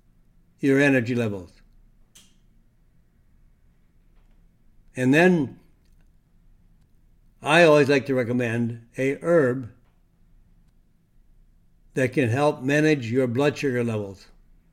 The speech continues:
It's called Hintonia lactiflora. About a hundred milligrams two or three times daily. Hintonia lactiflora.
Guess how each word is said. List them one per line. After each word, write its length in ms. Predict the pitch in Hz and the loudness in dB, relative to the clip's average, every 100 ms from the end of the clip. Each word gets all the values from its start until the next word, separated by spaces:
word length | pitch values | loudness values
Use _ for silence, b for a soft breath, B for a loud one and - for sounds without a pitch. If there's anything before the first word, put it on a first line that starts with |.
| _ _ _ | _ _ _
It's 160 | 120 - | -12 -4
called 320 | 147 139 98 | -2 -2 -2
Hintonia 800 | 151 139 - 180 190 151 104 - _ _ _ _ _ _ | -4 -2 2 4 6 4 2 -8 _ _ _ _ _ _
lactiflora. 760 | 143 139 151 113 143 127 110 92 - _ _ _ _ _ _ _ _ _ _ _ _ _ _ _ _ _ _ _ _ _ _ | -6 -4 -6 -6 -2 -2 -2 -8 -20 _ _ _ _ _ _ _ _ _ _ _ _ _ _ _ _ _ _ _ _ _ _
About 240 | 117 143 135 | -4 -2 0
a 80 | |
hundred 240 | 120 175 170 | 2 2 2
milligrams 640 | 156 156 143 151 147 110 - - | 4 4 4 2 2 -2 -10 -2
two 160 | 175 | 2
or 80 | 165 | 4
three 200 | 156 151 | 2 -4
times 360 | 123 135 131 110 | -4 -2 -2 -2
daily. 440 | 127 120 107 85 _ _ _ _ _ _ _ _ _ _ _ - | -2 -2 -4 -10 _ _ _ _ _ _ _ _ _ _ _ -4
Hintonia 720 | 147 117 160 170 156 123 131 - _ _ _ _ _ _ _ _ _ _ - | -2 0 2 4 4 2 -4 -12 _ _ _ _ _ _ _ _ _ _ -8
lactiflora. 840 | 131 139 - 123 - 131 117 90 | -2 -2 -2 -6 -4 -2 -2 -6